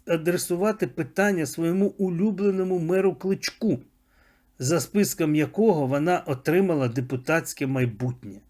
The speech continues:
Да, вона йшла там в ударі спочатку, а потім перейшла в Б П П. І що там думав? Вони вчора разом з, е, Гончаренко, з Колей Давидюком скакали і пригали на п'ятиріччі Гончаренко центрі.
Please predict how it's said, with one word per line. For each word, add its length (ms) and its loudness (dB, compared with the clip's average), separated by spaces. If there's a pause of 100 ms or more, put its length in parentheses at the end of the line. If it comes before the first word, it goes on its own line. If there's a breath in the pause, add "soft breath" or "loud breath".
Да, 220 0
вона 260 -2
йшла 360 -4
там 300 -10
в 260 -12
ударі 460 0
спочатку, 680 -16 (380)
а 80 -6
потім 360 -6
перейшла 460 -10
в 80 -12
Б 140 -12 (100)
П 60 -14
П. 200 -20 (260)
І 140 0
що 260 2
там 320 2
думав? 320 0
Вони 220 2
вчора 480 4
разом 420 2
з, 140 -6
е, 300 -2 (440 loud breath)
Гончаренко, 1200 2
з 140 -10
Колей 360 4
Давидюком 720 0
скакали 640 4
і 40 4
пригали 600 4
на 380 0 (260 loud breath)
п'ятиріччі 760 2
Гончаренко 600 0
центрі. 480 -6